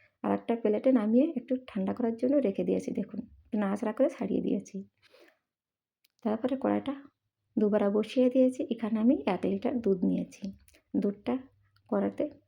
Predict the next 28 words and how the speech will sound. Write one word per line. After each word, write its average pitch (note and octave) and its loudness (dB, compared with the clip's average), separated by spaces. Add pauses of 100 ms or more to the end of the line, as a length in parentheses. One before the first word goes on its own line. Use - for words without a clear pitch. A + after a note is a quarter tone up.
(100)
বসিয়ে G#3+ 2
দিয়েছি, A#3+ 4
সুন্দর G#3 -2
করে F#3+ 0
নাড়াচাড়া G3 -2
করে D4+ -4 (580)
সেট G3 -2
করে D#4 -2 (260)
দিয়েছি। F#3 -2 (2000)
এখন A3 0
দুধটাকে A#3 2 (520)
গরম A3 6
হয়ে A#3+ 4
গেছে, B3+ -2
তারপরে A3 -2 (640)
এক G3+ -2 (100)
কাপ D4+ -8 (240)
মিল্ক G#3 2
পাউডার B3 2
দিয়ে F3+ 2
দিয়েছি। - -2 (420)
মিল্ক G#3+ 2
পাউডারটা B3 2
দিয়ে A3 4
ভালো G#3+ 0
করে A3 0
নাড়াচাড়া G3+ -2
করে A#3 0